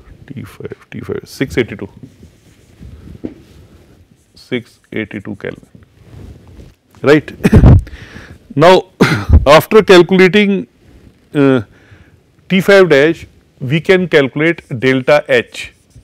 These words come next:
enthalpy drop. Now, this is a nozzle pro-, related problem. Enthalpy drop in the nozzle, right. So, enthalpy drop in the nozzle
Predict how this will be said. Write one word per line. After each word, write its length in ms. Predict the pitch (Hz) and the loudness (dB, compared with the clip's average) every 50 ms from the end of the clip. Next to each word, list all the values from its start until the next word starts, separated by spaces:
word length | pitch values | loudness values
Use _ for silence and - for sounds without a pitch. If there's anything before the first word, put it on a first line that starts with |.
| - - | -12 -8
enthalpy 600 | 127 131 135 127 - 143 143 143 - - 160 127 | -4 -4 -4 -2 2 2 2 2 2 0 -4 -4
drop. 240 | 110 123 107 - - | -2 -2 -4 -2 0
Now, 320 | 131 156 180 190 175 - - | 2 2 2 2 0 -4 -10
this 280 | - 135 131 147 - 170 | -12 -10 -10 -10 -8 -6
is 80 | 165 | -4
a 60 | 175 | -2
nozzle 320 | 156 143 143 135 143 139 131 | 0 0 0 -2 -2 -2 -2
pro-, 140 | 135 127 120 | 0 -2 0
related 400 | 120 120 123 117 110 110 101 - | 0 -2 -2 -2 -2 -6 -6 -6
problem. 340 | 98 90 82 85 85 85 - _ _ _ _ _ _ _ _ _ _ _ _ _ _ _ _ | -6 -6 -6 -8 -12 -16 -20 _ _ _ _ _ _ _ _ _ _ _ _ _ _ _ _
Enthalpy 640 | - 139 151 135 - 165 175 180 170 - 214 208 175 | -2 0 0 0 2 4 4 4 4 2 0 -2 0
drop 440 | 139 143 139 147 165 165 - - - _ _ _ | 2 2 4 4 2 2 -2 -6 -20 _ _ _
in 140 | - 135 131 | -6 -4 -2
the 80 | 131 139 | -2 0
nozzle, 320 | 131 123 110 92 92 80 - - - _ _ _ _ - - - - - - - - - - - - - - - - _ - - - _ - - - - - - - - - - - - - - - - - - - - - - | 0 0 -2 -2 -4 -8 -10 -12 -20 _ _ _ _ -20 -20 -20 -20 -20 -20 -20 -20 -20 -20 -20 -20 -20 -20 -20 -20 _ -20 -20 -20 _ -20 -20 -20 -18 -18 -18 -20 -20 -20 -20 -20 -20 -18 -18 -16 -14 -14 -14 -12 -14 -10 -4
right. 260 | 135 165 190 180 - - - - - - - - - | -2 -2 -2 -2 -6 -12 -18 -20 -20 -20 -20 -12 -8
So, 160 | - - - | -6 -4 -2
enthalpy 580 | - 151 139 131 147 151 160 156 - 208 190 | -2 -2 -2 0 2 0 2 2 0 -2 0
drop 300 | 160 160 160 175 170 - | 2 4 4 4 4 2
in 80 | 180 151 | -2 -4
the 80 | 165 156 | -2 -2
nozzle 440 | 143 143 139 127 131 120 127 151 | 0 0 -2 0 0 -2 -2 -2